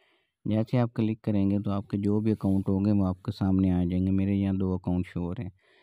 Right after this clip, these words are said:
लेकिन आपने अकाउंट सेटिंग में ये नीचे पर्सनल डिटेल नज़र आ रही है, आपने इसको क्लिक करना है। आपके जितने भी अकाउंट होंगे ऊपर शो हो जाएंगे, लेकिन उससे आपको कोई गरज नहीं। आपको जो डिलीट करना है आपने उसको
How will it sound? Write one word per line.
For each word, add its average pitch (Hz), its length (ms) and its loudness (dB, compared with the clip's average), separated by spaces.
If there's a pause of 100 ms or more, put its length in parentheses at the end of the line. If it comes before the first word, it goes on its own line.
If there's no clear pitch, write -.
(180)
लेकिन 107 280 2
आपने 107 260 4
अकाउंट 98 320 -2
सेटिंग 101 440 0
में 98 120 2
ये 98 120 2
नीचे 95 380 2
पर्सनल 110 480 -2
डिटेल 95 440 0
नज़र 95 240 0
आ 92 160 2
रही 98 160 0
है, 95 60 0
आपने 98 380 -2 (160)
इसको - 480 -4 (100)
क्लिक 90 380 0
करना 87 320 -2
है। 92 100 -8 (880)
आपके 104 280 2
जितने 113 280 0
भी 120 100 4
अकाउंट 113 320 2
होंगे 113 220 4
ऊपर 110 280 0
शो 98 260 0
हो 92 180 2
जाएंगे, 87 380 0
लेकिन 95 360 0
उससे 110 220 -2
आपको 98 280 -2
कोई 98 220 2
गरज 101 240 4
नहीं। 101 160 4
आपको 98 260 0
जो 107 240 2
डिलीट 101 340 0
करना 98 300 0
है 98 80 0
आपने 95 300 -2
उसको 104 400 -2